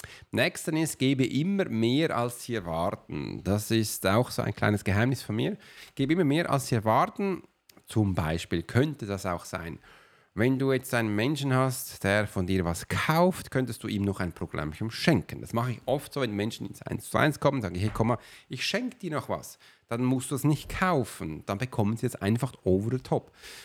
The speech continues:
Und das kann man immer machen, das kann man auch in dem E-Mail-Marketing machen. Gebe immer, immer mehr oder auch was sie eben gar nicht erwarten, denken, Mensch, Meier, der gibt ja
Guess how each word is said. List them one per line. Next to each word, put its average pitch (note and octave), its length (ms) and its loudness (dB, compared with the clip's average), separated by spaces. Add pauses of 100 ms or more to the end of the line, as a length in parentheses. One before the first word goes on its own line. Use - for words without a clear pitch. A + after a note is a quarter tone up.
(100)
Und A2+ 260 0
das D3 160 -2
kann E3 160 0
man E3 140 -2 (100)
immer F#3 260 0
machen, E3 300 -2
das G#2+ 140 -4
kann A#2+ 160 -2
man A#2+ 80 -4
auch A2 260 0
in A2+ 80 0
dem G2+ 160 0
E-Mail-Marketing D#3+ 600 0
machen. C#3 580 -2 (200)
Gebe G3 200 0
immer, F#3 300 -2
immer F3 160 4
mehr E3+ 400 2
oder A#2+ 180 2
auch - 140 -2
was C3 240 2
sie D3 100 -2
eben A2 220 0
gar G#2+ 260 4
nicht G#2+ 200 -4
erwarten, C3+ 720 0 (100)
denken, F#2 420 -6
Mensch, C#3+ 460 -2
Meier, G2 340 -2 (100)
der D3 140 4
gibt F#3 460 -4
ja E3+ 160 0